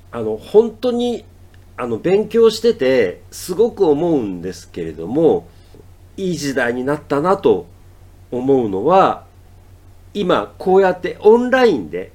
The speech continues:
あの、その先生、あの、もちろん日本にいないです。時差があります。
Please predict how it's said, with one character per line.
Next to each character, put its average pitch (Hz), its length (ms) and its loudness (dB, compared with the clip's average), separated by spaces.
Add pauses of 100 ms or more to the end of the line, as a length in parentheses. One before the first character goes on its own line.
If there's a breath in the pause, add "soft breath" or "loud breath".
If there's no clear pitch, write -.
(140)
あ 120 100 -10
の、 123 140 -8
そ - 160 -2
の 233 100 6
先 247 240 4
生、 233 260 4
あ 117 120 -2
の、 107 80 -2
も 123 160 -2
ち 202 120 -4
ろ 175 100 2
ん 113 80 -4
日 123 100 -2
本 160 300 0
に 78 180 -12 (360)
い 143 100 -2
な 196 120 4
い 135 100 2
で 78 100 -16
す。 - 260 -20 (640 soft breath)
時 160 160 -6
差 165 200 2
が 90 220 -6
あ 107 60 -4
り 98 100 -4
ま 92 160 -2
す。 - 320 -20